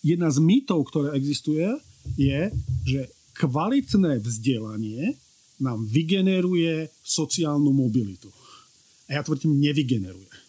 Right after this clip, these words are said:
To už nám v päťdesiatych rokoch sa ukázalo, že, mm, toto nefunguje. Kvalitné vzdelanie je dobré, pokiaľ existuje sociálna mobilita a ono musí na to reagovať.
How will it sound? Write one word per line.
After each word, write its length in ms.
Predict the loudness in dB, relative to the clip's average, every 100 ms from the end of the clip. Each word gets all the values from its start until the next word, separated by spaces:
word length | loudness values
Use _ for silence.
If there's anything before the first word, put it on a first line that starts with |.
| -20 -20 -20 -20 -20 -4
To 80 | 0
už 160 | 2 2
nám 160 | 0
v 60 | 0
päťdesiatych 500 | 0 2 0 2 2
rokoch 240 | 2 0
sa 80 | 0
ukázalo, 400 | 0 0 0 0
že, 80 | -2 0 2
mm, 320 | 2 0 0
toto 240 | -2 2
nefunguje. 560 | 2 2 2 0 -2 -10 -20 -20 -20 -20 -20 -20 -20 -4
Kvalitné 640 | -2 0 -2 -2 0 2
vzdelanie 640 | 2 0 0 2 2 4 2
je 80 |
dobré, 400 | 0 0 2 0
pokiaľ 580 | 0 -2 0 -2 -4 -4
existuje 600 | -2 0 2 2 0 -2
sociálna 560 | -2 -4 -6 -6 -6 -6
mobilita 480 | -2 0 0 0 0
a 20 |
ono 160 | 2 4
musí 320 | 4 4 2
na 140 | 2
to 160 | 2 0
reagovať. 500 | 0 0 -4 -6